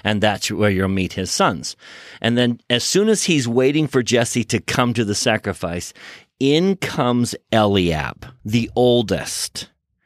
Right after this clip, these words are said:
And I'm guessing he looked like a king. He certainly seems to have been tall. He's commanding, as we will read in the story of Goliath.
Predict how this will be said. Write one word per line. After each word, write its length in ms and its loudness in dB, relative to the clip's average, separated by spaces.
And 160 0
I'm 200 -2
guessing 540 0
he 340 2
looked 840 -2
like 320 -4
a 80 -6
king. 400 -12
He 140 -4
certainly 480 0
seems 400 0
to 120 0
have 120 2
been 220 0
tall. 720 0
He's 240 0
commanding, 840 0
as 240 0
we 120 2
will 180 2
read 240 2
in 140 2
the 80 -2
story 320 0
of 100 -4
Goliath. 800 0